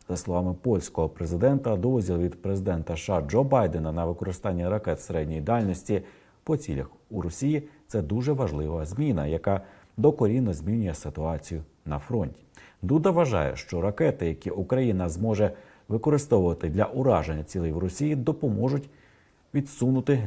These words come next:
лінію фронту. А це, мовляв, призведе до дезорганізації російських сил, які воюють проти України. Тож це рішення, ймовірно, змусить росіян відійти від лінії фронту та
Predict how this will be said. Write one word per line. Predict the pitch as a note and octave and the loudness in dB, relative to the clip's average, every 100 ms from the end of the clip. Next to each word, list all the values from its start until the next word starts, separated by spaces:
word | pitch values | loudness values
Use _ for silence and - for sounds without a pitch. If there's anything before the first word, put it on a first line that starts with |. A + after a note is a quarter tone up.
| E2 | -2
лінію | E2 E2 A#2+ | -2 0 0
фронту. | B2+ E3+ C#3 F2 - - | 0 4 4 4 -2 -4
А | - B2+ | 0 2
це, | - C3 | 4 4
мовляв, | F2+ F2 E2+ E2 | 4 2 0 0
призведе | E2+ F2 F#2+ A#2+ | -2 -2 2 2
до | C3 G#2 B2+ - - | 4 4 2 0 -8
дезорганізації | - B2+ - B2+ G#2 A#2+ B2+ G#2+ G#2 G#2+ C3+ | -2 -2 -2 -4 -2 0 0 2 0 0 0
російських | A2+ E2+ F#2 D#2 - G2 | 0 -2 -4 -6 -6 -8
сил, | - D3+ F#2+ | -2 2 2
які | E2+ B2 A2 - - _ - | 2 0 0 -4 -20 _ -4
воюють | D3+ C3 A2+ B2+ - | 0 2 2 0 -8
проти | - D2 C#2+ - | -6 -4 -4 -8
України. | - F2+ C3 G#2 B1 - - - - | -8 0 2 2 -2 -12 -20 -20 -4
Тож | C#3+ | -2
це | C#3 F#3+ | 2 2
рішення, | E3 G2+ F2+ F2 | 2 0 -2 -2
ймовірно, | E2+ F#2+ C#3 C#3 A2+ F#2 | 0 0 2 2 2 0
змусить | F#2 C3+ - F#2+ - - | 0 0 0 -4 -4 -6
росіян | G#2+ A2+ D3 B2+ E2 D2+ | -4 -2 -2 -2 0 -2
відійти | D#2+ E2 E2+ C3 | -2 -4 -2 0
від | A2 E2 | 0 0
лінії | G#2+ G#2 F#2+ | 0 0 -4
фронту | - C#3 B2 F2+ F2+ - - _ _ | -4 -2 0 0 -4 -6 -20 _ _
та | - A#2 | -2 0